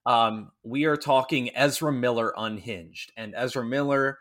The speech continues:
uses they, them pronouns. If at any point in this story we use any other pronouns, we pre-apologize. But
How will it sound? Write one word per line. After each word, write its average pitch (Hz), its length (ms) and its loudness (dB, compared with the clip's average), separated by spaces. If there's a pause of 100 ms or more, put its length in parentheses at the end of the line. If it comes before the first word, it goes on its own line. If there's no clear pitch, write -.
(440)
uses 120 420 -6
they, 123 160 2
them 110 260 -2
pronouns. 127 680 -4
If 165 380 -2
at 127 120 -4
any 127 180 -2
point 110 260 -8
in 107 120 -10
this 117 160 -4
story 101 680 -6
we 98 520 -10 (440)
use 117 200 -12
any 104 220 -8
other 113 180 -2
pronouns, 98 560 -10
we 101 280 -16 (120)
pre-apologize. 104 840 -6 (240)
But 180 240 8